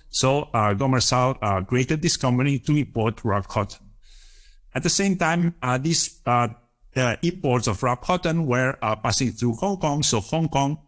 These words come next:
became more important in the business activities of China Engineers. So Gomersal started to travel a lot between Shanghai and Hong Kong. Um, and it was at that time, uh, that Gomersal planned,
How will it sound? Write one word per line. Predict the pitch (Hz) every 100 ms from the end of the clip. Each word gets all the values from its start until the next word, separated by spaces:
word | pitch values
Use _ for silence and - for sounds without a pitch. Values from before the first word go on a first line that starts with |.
| - -
became | 120 - 131 139 139
more | 147 147
important | 127 117 131 120 127 131
in | 113
the | 110
business | 107 110 107
activities | 101 - 104 92 101
of | 101
China | - 123
Engineers. | 120 127 139 131 - -
So | - 165
Gomersal | 165 156 135 139
started | 127 123 127 -
to |
travel | - 127 113 113
a |
lot | 101 104 - - - -
between | 113 98 110
Shanghai | - 104 - 110 117
and | 113
Hong | - 113
Kong. | - 104 - - - -
Um, | 113 98 87 98 - - - - - - - - - - - - -
and | 202
it | 233
was | 226
at | 220
that | 185 185
time, | - 208 175 147 -
uh, | 131 127 123
that | 120 -
Gomersal | 180 170 120 113
planned, | - 185 165 120